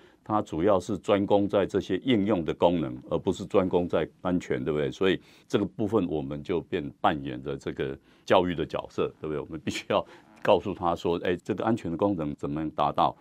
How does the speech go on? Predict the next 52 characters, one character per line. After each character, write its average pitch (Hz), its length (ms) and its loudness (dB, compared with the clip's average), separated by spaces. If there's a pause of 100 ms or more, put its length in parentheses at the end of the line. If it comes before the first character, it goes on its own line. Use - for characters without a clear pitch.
(180)
啊？” - 180 -10
所 87 160 -4
以 78 100 -2 (180)
第 113 120 4
一 110 40 2
个 92 140 4
呢， 78 180 -2 (300)
要 95 140 0
教 92 300 4
育 90 80 0
他 76 180 -4
们。 69 180 -8 (140)
那 92 220 -4
所 104 180 0
以 92 140 2
基 - 180 -8
本 107 160 -2
上 101 220 0
像 101 240 0
二 107 100 -2
零 87 180 -2
一 101 140 -6
九 85 180 -4
年 73 180 -6
到 92 140 0
现 90 220 -4
在， 82 160 -2
其 85 180 -6
实 80 240 -6 (340)
有 92 100 -4
蛮 82 200 0
多 101 220 4
的 82 180 0
时 - 180 -8
间 82 200 0
是 82 160 -8
在 80 280 -2
做 73 500 -6
这 80 100 -8
个 71 240 -8
教 80 220 -2
育 76 40 -2
训 73 220 -6
练。 76 240 -2
那 82 160 -4
所 87 200 -4
以 85 40 2
我 80 160 0
们 78 160 -4
把 69 220 -2
这 87 120 -8
个 78 160 -4